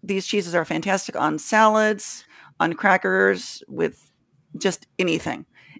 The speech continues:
And the alcohol flavor is very mild and light and fruity in different ways across,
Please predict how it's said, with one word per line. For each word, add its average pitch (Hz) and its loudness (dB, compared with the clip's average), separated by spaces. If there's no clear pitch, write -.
And 185 0
the 175 4
alcohol 233 2
flavor 208 0
is 165 -4
very 226 6
mild 196 2
and 170 -2
light 175 2
and 156 -4
fruity 160 -6
in 214 2
different 233 -2
ways 190 2
across, - -4